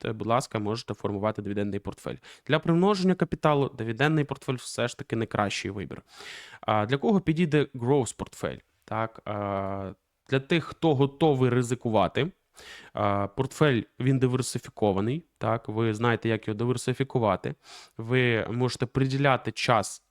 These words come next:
фондовому ринку, хоча б раз на місяць перечитувати новини та слідкувати за дохідністю, а, компанії, так, тобто за звітністю раз на квартал. А, таким чином,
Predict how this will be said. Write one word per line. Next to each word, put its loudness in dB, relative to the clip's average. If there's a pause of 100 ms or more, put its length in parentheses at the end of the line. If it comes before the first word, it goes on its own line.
фондовому 0
ринку, 0 (140)
хоча 2
б -2
раз 4
на 0
місяць -2
перечитувати -4
новини 0
та -12
слідкувати -2
за -4
дохідністю, -2 (580)
а, 4
компанії, 2
так, 0
тобто -2
за 2
звітністю -2 (180)
раз 2
на -2
квартал. -4 (540)
А, 2 (120)
таким -2
чином, 0